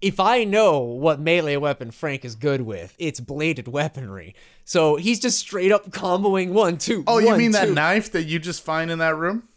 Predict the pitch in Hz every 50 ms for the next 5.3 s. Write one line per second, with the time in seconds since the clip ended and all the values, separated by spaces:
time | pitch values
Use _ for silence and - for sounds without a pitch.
0 | _ _ - - - - 151 185 247 254 - - - - 135 135 147 170 240 262
1 | - 190 196 196 190 220 277 262 190 143 117 101 98 123 - 196 170 175 190 185
2 | - 247 254 247 262 254 233 - 240 226 190 - 214 214 233 233 226 220 226 254
3 | 254 208 165 151 151 180 156 143 135 - - - - 196 - - - - - -
4 | 202 - 254 - - 175 180 165 160 151 156 170 196 226 - - 151 143 143 135
5 | 139 135 131 127 123